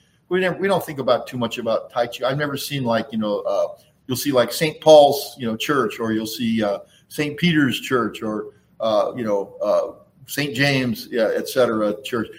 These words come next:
I don't recall seeing a Saint Tychicus church anywhere, but I suppose somebody could do that just so people would have to ask, "What on earth are you talking about?" Uh, well, we preach a lot out of Ephesians, okay?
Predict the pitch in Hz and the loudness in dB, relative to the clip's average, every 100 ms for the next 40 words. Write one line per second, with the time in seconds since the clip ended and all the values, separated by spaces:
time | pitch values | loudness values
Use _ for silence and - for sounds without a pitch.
0 | - _ - - 175 156 135 135 165 160 | -20 _ -8 0 2 2 -4 2 6 6
1 | 147 151 127 117 - - 139 - 175 175 | 6 2 0 -2 -4 -8 -10 -6 -2 -2
2 | - - 117 - - 165 - 113 107 95 | -2 -4 -4 -4 -4 -4 -2 -2 -2 -4
3 | 92 147 143 127 123 - 165 - 135 131 | -4 -6 0 2 2 -2 -6 -6 -2 -2
4 | 110 110 104 139 113 107 110 107 120 110 | -2 -8 -8 -8 -2 -4 -4 -10 -12 -8
5 | 117 107 104 107 - 107 104 98 - 123 | -8 -6 -2 -2 -2 -2 -2 -2 -4 -2
6 | 147 131 113 123 127 107 101 117 - - | 0 0 -2 -6 -8 -14 -12 -10 -10 -14
7 | 110 - - - - - - 113 110 98 | -20 -16 -16 -18 -20 -20 -10 2 4 4
8 | - 123 165 156 190 - 156 165 156 147 | 0 -4 -4 -6 -8 -10 -6 -4 -4 -4
9 | 123 117 - 131 95 82 - _ - - | -6 -12 -12 -12 -14 -18 -20 _ -20 -20
10 | - 110 | -12 -10